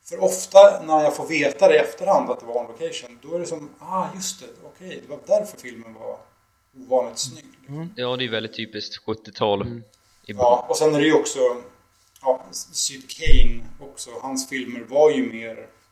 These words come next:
Speaker 1: liksom, nertonade
Speaker 3: Mm.
Speaker 1: i scenografin också. Vilket jag också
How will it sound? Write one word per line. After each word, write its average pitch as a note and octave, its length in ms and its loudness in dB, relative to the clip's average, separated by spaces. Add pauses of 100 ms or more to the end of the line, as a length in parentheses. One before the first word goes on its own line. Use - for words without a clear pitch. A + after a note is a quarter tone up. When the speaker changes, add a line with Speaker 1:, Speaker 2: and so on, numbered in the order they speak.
(720)
Speaker 1:
liksom, B2 340 -18
nertonade A2 1500 -10
Speaker 3:
Mm. A2+ 200 -20
Speaker 1:
i A2 40 -20 (500)
scenografin C3 840 -12
också. - 220 -16 (1200)
Vilket D3 260 -20
jag D3+ 140 -10
också - 260 -12